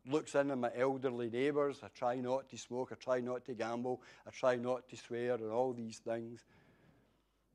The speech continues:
Doesn't cut it. There's a verse in Isaiah that says that all our righteous deeds are like filthy rags.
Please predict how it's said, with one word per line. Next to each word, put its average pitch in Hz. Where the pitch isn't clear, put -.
Doesn't 151
cut 220
it. 196
There's 160
a 160
verse 165
in 165
Isaiah 139
that 139
says 147
that 135
all 190
our 175
righteous 147
deeds 143
are 127
like 120
filthy 127
rags. 127